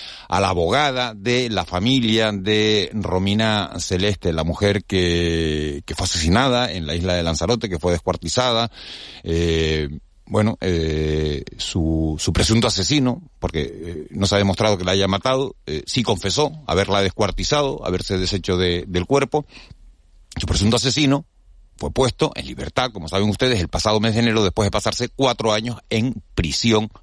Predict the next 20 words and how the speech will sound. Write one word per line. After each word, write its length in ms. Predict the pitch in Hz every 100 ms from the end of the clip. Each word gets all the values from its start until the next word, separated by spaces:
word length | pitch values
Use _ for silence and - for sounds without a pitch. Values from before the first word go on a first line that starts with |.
| _ -
preventiva. 680 | 101 92 90 92 170 95 71 - - -
No 180 | 101
se 120 | 107 95
celebró 340 | 107 104 107
el 60 | 110
juicio 260 | 185 -
en 60 | 82
esos 180 | - 82
cuatro 320 | 107 110 131
años 300 | 165 185 202 - - _ - - _ _ _ _ _ - _ _
y 80 | -
tuvo 180 | 101 92
que 60 |
ser 180 | - 120
puesto 400 | - 87 - - -
en 180 | 78 71
la 100 | 65
calle 280 | 90 98 123
porque 240 | - -
así 220 | - 113